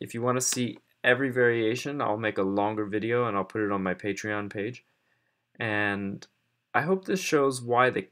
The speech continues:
kick is not actually as beneficial as it seems. I think many double-digit cue players think that kicking and then making the extension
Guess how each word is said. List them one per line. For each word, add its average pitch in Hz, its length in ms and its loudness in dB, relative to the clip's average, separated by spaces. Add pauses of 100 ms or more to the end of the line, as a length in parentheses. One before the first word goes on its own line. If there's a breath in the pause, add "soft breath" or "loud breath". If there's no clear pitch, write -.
kick - 360 -4 (1500)
is 123 520 0 (220)
not 143 420 2
actually 123 520 0
as 101 160 -2
beneficial 120 640 -4
as 98 100 -4
it 95 140 -6
seems. 87 500 -8 (160)
I 107 60 -12
think 110 180 -8
many 120 260 -4
double-digit 117 640 -2
cue 120 180 -8
players 101 440 -2
think 98 220 -10
that - 180 -6 (420)
kicking 95 520 -4 (1000 soft breath)
and 107 180 -6
then 180 200 2
making 110 320 0
the 98 80 0
extension 92 720 -6